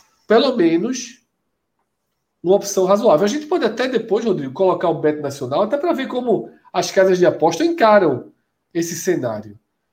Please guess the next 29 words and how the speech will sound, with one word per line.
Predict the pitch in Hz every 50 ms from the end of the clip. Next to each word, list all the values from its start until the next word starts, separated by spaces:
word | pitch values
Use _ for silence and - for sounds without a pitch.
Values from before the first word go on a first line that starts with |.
| _ _
Talvez | _ 190 190 214 233 233
seja | 269 247 269
até, | 254 - 277 285 285 285
pode | - 294 - 330
colocar, | - 330 311 262 - - - 120
Rodrigo, | 175 165 151 147 147 147 156
aí | 147 151
o | 151
Beto | 151 147 147
Nacional | 151 151 147 - 160 131 135 131
pra | 131 151 147
gente | 151 156 156 - _ _ _ _ _ -
ver. | 151 156 156 127 139 139 135 127 127 - _ _ _ _ _ _ _ _ _
Por | _ 202 226 226
exemplo, | 202 165 170 165 185
esse | 180 185 202
Vila | 180 226 240 226
Nova | 208 208 208 214 208
e | 214
Criciúma. | 220 214 - - 214 180 160 156
Eu | 165 175
acho | 190 -
que | - 220
o |
Vila | 214 226 208
Nova | 190 196 208 220 233
tá | - 254
de | 240 -
favorito. | 262 262 269 302 285 220 175 147 - - 120 -